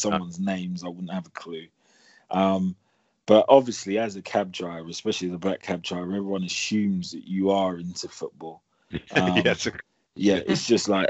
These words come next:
Speaker 2: "Oh, he must be into football." So I
Speaker 1: Yeah.
Speaker 2: picked up.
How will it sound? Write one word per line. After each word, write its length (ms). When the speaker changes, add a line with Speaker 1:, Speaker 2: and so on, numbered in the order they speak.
Speaker 2:
"Oh, 220
he 200
must 280
be 120
into 220
football." 480
So 280
I 80
Speaker 1:
Yeah. 120
Speaker 2:
picked 340
up. 240